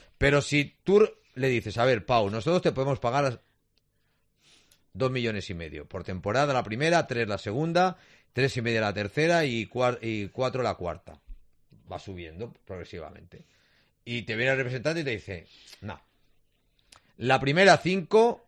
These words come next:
la segunda seis, la tercera siete y la cuarta ocho. Porque aquí cuento, como queda libre, prima de fichaje". Claro, estamos hablando de quince, veinte, veintiséis millones, según el representante.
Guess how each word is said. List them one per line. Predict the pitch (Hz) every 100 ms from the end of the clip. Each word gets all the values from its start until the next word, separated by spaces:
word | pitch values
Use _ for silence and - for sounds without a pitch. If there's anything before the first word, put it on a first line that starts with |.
| -
la | 123
segunda | 110 127 175 160
seis, | 139 175 196 214 147
la | 120
tercera | 101 110 156 147
siete | - 156 143
y | 160
la | 120
cuarta | 120 110 107
ocho. | 87 80 87 76 _ _ _ _ _ -
Porque | 113 107
aquí | 110
cuento, | 135 151 156 180 202 220 _ _ _ _ _ _ _ _ _ _ _ _ _ _ -
como | 110 104
queda | 117 127
libre, | 139 180 190 208
prima | 135 131 120
de |
fichaje". | 107 101 82 - 80 - - -
Claro, | 90 104
estamos | 95 98 104
hablando | 101 120 143 190 208 _ _ _ _ _ _ -
de | 101 87
quince, | 123 135 139
veinte, | 139 147
veintiséis | 131 110 101 95 117 135
millones, | 139 143 160 170 208
según | - 101 110
el | 117
representante. | 113 120 110 113 143 151 156 180